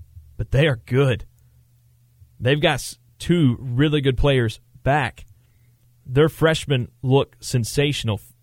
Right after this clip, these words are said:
Finley looks great. We're gonna talk about him and talk about Callaway in just one minute. But first, let's don't forget to give a shout out to one of our great sponsors, Pizza Inn. The buffet is back, and so,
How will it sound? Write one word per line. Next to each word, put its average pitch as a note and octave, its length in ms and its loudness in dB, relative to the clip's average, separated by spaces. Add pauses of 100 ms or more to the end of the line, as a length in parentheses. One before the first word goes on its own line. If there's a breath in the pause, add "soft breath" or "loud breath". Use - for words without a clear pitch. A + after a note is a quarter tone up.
(240)
Finley F3+ 460 -2 (840)
looks C3 200 0
great. C#3 360 0 (520)
We're A#2+ 120 0
gonna B2+ 100 0
talk D3+ 240 0
about C#3 180 0
him C#3+ 160 0
and B2 80 -4
talk C#3 140 0
about B2+ 160 -2
Callaway B2+ 460 0 (440 soft breath)
in B2 140 -4
just C3 300 -2
one B2 160 -2
minute. A#2+ 240 -2 (960)
But D3 160 4
first, F3 560 0 (960)
let's - 120 -12
don't C#3+ 180 0
forget A#2 240 -2
to G#2+ 100 -8
give A2 220 -4
a G#2+ 40 -4
shout B2 280 -2
out A#2 140 -2
to - 80 -6
one B2+ 100 0
of A2+ 40 0
our A2 100 0
great A2+ 200 -4
sponsors, C3+ 480 -6
Pizza D3+ 300 -2
Inn. E3 300 -2 (1080)
The D3+ 80 0
buffet F3+ 400 2
is D#3 140 -2
back, D#3+ 460 0
and C3 240 -4
so, D3+ 460 -2